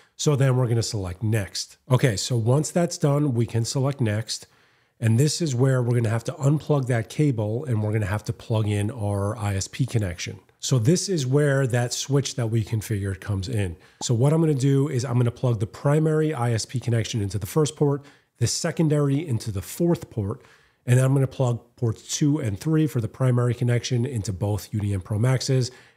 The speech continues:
and the same with ports five and six. Okay, so at this point, we are connected back up. So all the internet connections have been plugged in, the lan connection has been plugged in,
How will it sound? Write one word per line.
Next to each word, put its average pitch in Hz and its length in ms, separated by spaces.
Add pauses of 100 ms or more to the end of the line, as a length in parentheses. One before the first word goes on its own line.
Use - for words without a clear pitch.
and 120 140
the 107 60
same 135 320
with 123 160
ports 113 260
five 101 340
and 92 200
six. - 540 (140)
Okay, 139 300
so 127 240
at 110 100
this 156 180
point, 185 280
we 139 200
are 151 140
connected 127 540
back 117 280
up. - 380
So 123 500 (420)
all 127 160
the 175 140
internet 165 300
connections 143 420
have 117 140
been 107 140
plugged 107 320
in, 156 200
the 120 80
lan 135 320
connection 117 420
has 101 160
been 104 160
plugged 104 320
in, 104 200